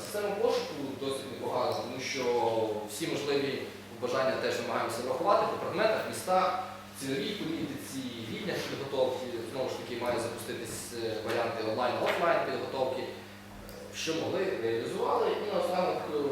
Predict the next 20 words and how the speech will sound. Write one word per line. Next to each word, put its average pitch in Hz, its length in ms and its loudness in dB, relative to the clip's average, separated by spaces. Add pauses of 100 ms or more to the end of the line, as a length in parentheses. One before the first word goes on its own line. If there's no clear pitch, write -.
(100)
можна 143 240 -2
сказати, 131 360 0 (140)
що 123 80 -2 (500)
ми, 131 80 -2 (200)
крім - 200 -2 (100)
там, - 140 -4
е, - 760 -8
роботи 120 320 0 (120)
над - 100 -4 (100)
дизайном, 185 520 4 (400)
ми 131 160 0
ще - 60 -4 (100)
також - 240 -4 (140)
запус-, 107 340 -8 (260)
маємо 107 320 -2 (160)
розділ 107 320 0 (240)
з - 100 -8
новинами 190 420 4
освіти, 143 400 0 (520)
е, 110 220 2